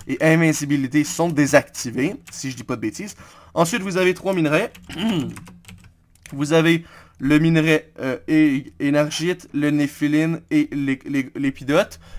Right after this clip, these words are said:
Euh, l'épidote, c'est le minerai le plus puissant. Le néphiline, c'est le deuxième minerai le plus puissant. Et le troisième, celui que vous commencez sur le serveur.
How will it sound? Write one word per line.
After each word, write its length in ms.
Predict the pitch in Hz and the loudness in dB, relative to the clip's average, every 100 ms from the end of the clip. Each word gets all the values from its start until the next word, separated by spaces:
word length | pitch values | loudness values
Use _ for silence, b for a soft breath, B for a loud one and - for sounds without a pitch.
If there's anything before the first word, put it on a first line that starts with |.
| B B | B B
Euh, 140 | 123 | 0
l'épidote, 400 | 135 156 175 190 | 0 -2 0 0
c'est 80 | - | 0
le 80 | 170 | -2
minerai 220 | 160 170 | 0 -2
le 80 | 165 | -4
plus 120 | 139 | -6
puissant. 480 | 156 156 190 220 - - | -8 -2 0 0 -4 -14
Le 140 | 123 127 | -6 -4
néphiline, 400 | 139 151 151 151 | -2 0 0 0
c'est 100 | 135 | 0
le 120 | 131 | -2
deuxième 240 | 131 147 | 0 -2
minerai 200 | 139 139 | 0 -2
le 40 | 143 | -4
plus 140 | 139 | -6
puissant. 320 | 135 135 180 - | -6 -4 -4 -2
Et 140 | 180 | -2
le 100 | 190 | 0
troisième, 400 | 190 170 170 170 170 B B | -2 0 0 -2 -6 B B
celui 200 | 135 135 | -2 0
que 60 | |
vous 80 | 127 | 0
commencez 400 | 135 123 120 143 | 0 0 0 -4
sur 140 | - | -4
le 60 | 131 | -4
serveur. 500 | - 120 131 143 | 2 2 4 2